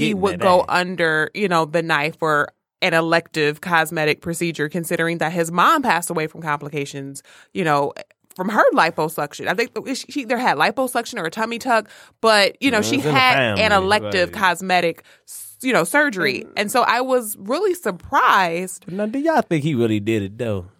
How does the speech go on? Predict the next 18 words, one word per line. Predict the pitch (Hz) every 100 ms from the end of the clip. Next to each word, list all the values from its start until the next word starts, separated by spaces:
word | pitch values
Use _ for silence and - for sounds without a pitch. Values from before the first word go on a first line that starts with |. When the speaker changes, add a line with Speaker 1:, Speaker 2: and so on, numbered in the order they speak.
| _ -
Speaker 2:
He, | 214 294
Speaker 1:
No. | 381 349 285 196
Speaker 2:
well, | 220 381
he | 381 381
said | - 415
he | 427 427
did. | 440 523 466 -
I | 294
mean, | 339
Kanye | 415 453 508 494 262
is | 247
not | 254 233
known | 196 202 262 220
for, | 208 180 170
you | 190
know, | 170 151 143
just | 170 156
lying. | 147 160 214 143 123